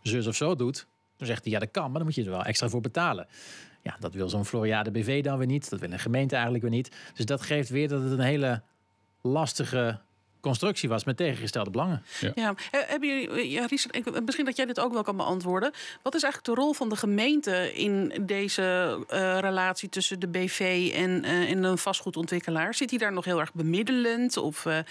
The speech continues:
Speaker 3: houdt hij dat toch op afstand?
Speaker 2: Die B V stond aan de zijlijn, want de contracten tussen de, en dat weet Koen ook, eh, eh, beter, de, de afspraken tussen die vastgoedontwikkelaars en die Weerwater C V, dat waren contracten met de gemeente. D-, en niet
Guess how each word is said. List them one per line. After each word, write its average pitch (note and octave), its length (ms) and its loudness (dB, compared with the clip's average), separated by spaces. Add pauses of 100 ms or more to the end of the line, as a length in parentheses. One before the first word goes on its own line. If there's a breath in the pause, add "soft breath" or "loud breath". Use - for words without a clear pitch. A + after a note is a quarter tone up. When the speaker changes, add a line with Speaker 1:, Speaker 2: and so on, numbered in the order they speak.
(300 loud breath)
Speaker 3:
houdt F3 220 -2
hij E3+ 100 -8
dat E3 160 -2
toch F3+ 140 -4
op D#3+ 140 -4
afstand? B3 760 0
Speaker 2:
Die - 120 2
B E2+ 160 0
V G#2 200 2
stond F2 280 -2
aan D#2 120 0
de D2+ 60 -4
zijlijn, F2 680 0 (160)
want D2+ 360 -2
de D2+ 200 -2
contracten F#2+ 540 -2
tussen F2 320 -2
de, D#2 380 0
en D2+ 100 0
dat D#2+ 180 -2
weet D#2+ 200 -2
Koen E2+ 220 2
ook, F#2+ 220 0
eh, E2 440 0
eh, D#2+ 200 -2
beter, D#2+ 460 -2
de, D#2+ 360 0 (140)
de D2+ 100 -2
afspraken F2 760 -2
tussen - 300 -2
die D#2+ 200 0
vastgoedontwikkelaars E2+ 1040 0
en D#2+ 100 0
die D#2 200 0
Weerwater F2+ 460 0
C D#2+ 220 -2
V, E2 280 -2 (580 loud breath)
dat G2+ 160 -2
waren D2 220 -2
contracten F2 720 0
met F2 140 0
de - 80 -4
gemeente. C3+ 400 -2 (320)
D-, - 160 -12
en D#2+ 320 2
niet C#3 260 0